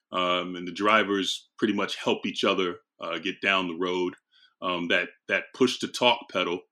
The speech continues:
as we call it, um, can communicate between the two trucks. That way, you don't have to, don't have to take your hands off the wheel. Um, you don't have to pick up the microphone for the,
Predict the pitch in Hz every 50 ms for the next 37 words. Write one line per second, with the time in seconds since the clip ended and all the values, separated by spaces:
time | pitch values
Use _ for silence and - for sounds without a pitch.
0 | _ _ _ - 98 95 87 85 95 90 - - 98 92 90 87 87 85 - _
1 | _ _ _ _ _ _ _ _ _ - 95 90 87 90 87 85 - - 101 87
2 | - - 107 110 110 107 101 - - 110 101 98 95 - - - - 117 107 98
3 | 95 - - 110 - - - 113 98 92 - - 92 95 95 95 95 90 98 92
4 | 92 - - - _ _ _ _ _ _ _ - 113 113 - - - - - -
5 | 104 104 107 120 117 113 110 110 117 110 110 - - 95 90 110 120 117 117 117
6 | 113 113 113 113 - _ _ - 117 101 95 95 92 90 92 92 - _ _ _
7 | _ _ _ _ _ _ _ _ _ _ 101 104 107 107 107 113 107 - - 101
8 | - - - - 110 - - 117 104 - - _ - 92 90 87 85 80 - 98
9 | 101 104 - - - - - 101 98 98 101 92 - - 104 95 95 90 80 92
10 | 87 85 85 82 82 80